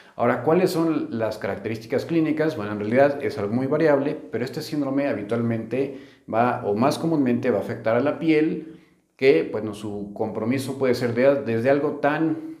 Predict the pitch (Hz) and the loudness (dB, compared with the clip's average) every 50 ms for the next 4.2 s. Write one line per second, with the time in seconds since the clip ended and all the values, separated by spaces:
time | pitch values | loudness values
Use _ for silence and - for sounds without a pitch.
0 | - - 120 120 120 113 117 - 120 117 - - 190 185 196 156 - - 156 160 | -10 -2 0 2 2 2 0 -2 -2 -4 -2 -2 -4 0 0 -2 0 4 4 4
1 | 160 143 - - 120 123 131 139 135 - - - - - - - - 131 127 139 | 4 4 2 0 0 2 2 0 0 -2 -6 -8 -10 -14 -16 -6 -4 -2 0 2
2 | 143 143 139 139 127 - - 135 135 127 143 135 - 107 107 107 107 - 123 117 | 0 2 2 0 0 0 -2 -2 -2 -4 -4 -4 -4 -4 -4 -6 -6 -4 -2 0
3 | 123 143 147 139 135 131 131 135 135 143 135 - 160 151 147 139 139 156 180 - | 2 2 2 4 2 2 0 0 -2 -2 -2 -2 0 4 4 4 4 4 0 -8
4 | - - - | -12 -16 -20